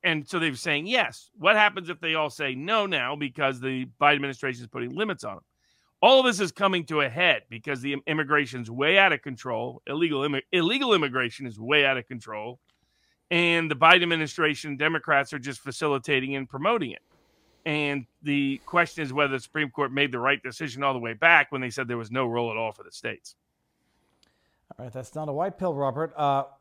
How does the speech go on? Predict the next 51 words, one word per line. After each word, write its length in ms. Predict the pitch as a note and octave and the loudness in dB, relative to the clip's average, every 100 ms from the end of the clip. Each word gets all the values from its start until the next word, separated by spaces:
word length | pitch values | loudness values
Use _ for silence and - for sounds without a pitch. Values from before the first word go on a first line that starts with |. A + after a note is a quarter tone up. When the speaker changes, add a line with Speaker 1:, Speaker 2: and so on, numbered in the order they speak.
| - - - | -20 -14 -4
Speaker 2:
uh, 340 | D3+ C#3+ C#3+ - | 0 2 0 -2
hold 220 | C#3 F#3 | -2 0
on. 80 | D3+ | 0
So 120 | - | -4
we're 100 | D3+ | -6
two 380 | C#3+ - A#3 B3 | -6 -6 -4 -2
hours 340 | E3+ E3 F3+ | 0 0 -2
and 140 | C3+ A#2+ | -6 -10
fifteen 400 | F3 - D#3 C3+ | -10 -10 -8 -6
minutes 220 | B2+ A2+ | -8 -8
in. 100 | B2+ | -10
How 180 | G#2+ F3 | -6 -4
many 160 | A#3+ | -4
do 120 | G3+ F#3 | -6 -6
we 80 | C#3+ | -4
have 180 | D#3+ | -4
left 320 | C#3 B2+ A2+ B2+ | -4 -4 -6 -8
on 140 | A2 | -10
the 60 | G#2 | -10
list? 360 | F#2+ D#2 - F#3+ | -14 -16 2 4
Speaker 1:
Oh, 100 | G#3 | 6
just 240 | B3 F3 | 4 4
bonuses 460 | B3 C4+ G3+ D#3 C3+ | 8 8 6 0 2
left. 380 | F#3 D#3 _ | 2 2 _
So 120 | - D#3 | 0 2
Speaker 2:
Oh, 80 | |
good. 140 | D#3 F#3+ | 4 2
Speaker 1:
just, 140 | - | 0
Speaker 2:
So 180 | G#3+ E3 | 2 0
Speaker 1:
uh, 20 | |
the, 260 | D3+ D3+ C3+ _ _ _ | 0 -4 -6 _ _ _
for, 260 | - D#3+ D3 | 0 2 2
for 120 | E3 | 0
those 260 | D#3+ G#3+ G3 | 4 4 4
that 180 | F#3 | 0
put 160 | - A3 | 4 4
in 100 | G#3 | 6
the, 60 | F3 | 2
at 100 | - _ - | -2 _ -2
least 220 | A3 A3 | 0 2
a 80 | F3 | 2
five 320 | - A#3+ A#3+ | 8 8 10
dollar 260 | A#3+ A#3 G#3+ | 10 10 8
tip 260 | A#3 A3+ | 2 0
question 340 | - G#3+ - F#3 | 4 4 4 -4
or 60 | |
more, 240 | E3+ G3+ A3 | 0 4 4
we'll 120 | F3 | 4
get 200 | E3+ F#3+ | 0 -2
to 160 | G3+ | 0
it 100 | G#3+ | -2